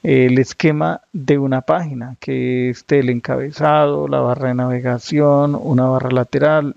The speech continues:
la, eh, la sección de contenido, el pie de página, etcétera. Ok, entonces, eh, creo que dejaremos hasta aquí, dejaremos hasta este punto.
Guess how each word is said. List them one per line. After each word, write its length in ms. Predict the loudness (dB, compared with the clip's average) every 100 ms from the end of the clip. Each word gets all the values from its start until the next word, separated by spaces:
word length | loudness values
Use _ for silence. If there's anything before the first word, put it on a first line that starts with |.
| _
la, 300 | 0 0 0 -4
eh, 320 | -4 -4 -2
la 160 | -2 -4
sección 420 | -8 -2 0 0
de 100 | 0
contenido, 760 | 0 0 2 2 4 4 2 -4 _ _ _ 0
el 240 | 2 2 0
pie 320 | 0 2 4
de 120 | 2
página, 680 | 0 0 0 -2 -4 -4 -6 -6
etcétera. 760 | -4 -4 0 0 0 -6 -20 _ _ _ _ _ _ _ _ -20 -20 _ _ _ -2
Ok, 260 | -2 0 -4 -6 _ _ _ _
entonces, 880 | -2 0 0 -2 0 4 4 2 -4 _
eh, 380 | 2 4 4 0
creo 180 | -4 -6
que 340 | 0 2 2
dejaremos 640 | 2 0 2 0 0 0 0
hasta 320 | 0 -2 -4
aquí, 440 | -4 -2 -2 -2 -8 _ _ _ _ _ _ _ -20 _ _ _ _ _ -6
dejaremos 840 | 0 0 2 0 0 0 0 0
hasta 500 | 0 0 -2 -2 2
este 340 | 2 0 -2 -2
punto. 580 | 0 0 0 -4 -6